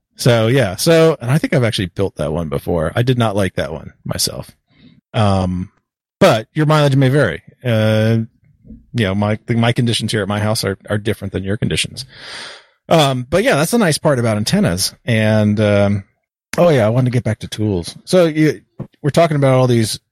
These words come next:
ohmages and, and impedances and, and resonance and stuff like that.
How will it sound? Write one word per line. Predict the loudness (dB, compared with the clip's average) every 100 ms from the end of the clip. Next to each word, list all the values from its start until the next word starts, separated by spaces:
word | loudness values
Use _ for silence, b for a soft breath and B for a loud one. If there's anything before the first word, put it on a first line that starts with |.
| 0
ohmages | 2 4 2 2 2 2 2
and, | 2 0 0
and | -2
impedances | 0 -2 2 2 2 0 0 0 0 -2 -4
and, | -8 -14 -12 -4
and | -4 -2 -6 -2
resonance | 2 2 2 2 0 0 -4
and | -4
stuff | -2 -2
like | -2 -2
that. | -2 -2